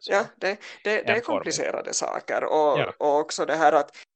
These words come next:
Speaker 2: så att säga, i en sån här situation där det, alltså en krissituation, men där det också finns militära, vad ska jag säga, intressen, eh, så blir det svårt att se att, men vem blir oskyldig i det här?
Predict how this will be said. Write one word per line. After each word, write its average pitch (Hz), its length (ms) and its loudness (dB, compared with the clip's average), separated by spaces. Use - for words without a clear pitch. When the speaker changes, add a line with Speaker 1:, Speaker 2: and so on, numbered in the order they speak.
Speaker 2:
så 156 60 -4
att 147 80 -6
säga, 143 140 2
i 139 300 -2
en 143 140 -2
sån 147 140 -4
här 156 60 -4
situation 143 800 -2
där - 220 -4
det, - 160 -8
alltså - 160 -8
en - 60 -8
krissituation, 139 960 -2
men 143 120 -4
där 131 100 4
det 139 80 2
också 147 240 -2
finns 135 360 -6
militära, 139 720 0
vad 165 100 -18
ska - 100 -14
jag - 60 -12
säga, 135 140 -2
intressen, 156 920 -4
eh, 85 240 2
så 135 360 0
blir 135 200 0
det - 60 0
svårt - 360 2
att 135 100 -2
se - 140 0
att, 131 100 -2
men 131 240 -4
vem 151 340 -2
blir 147 440 -2
oskyldig - 560 -6
i - 40 -4
det 73 120 -2
här? - 280 -4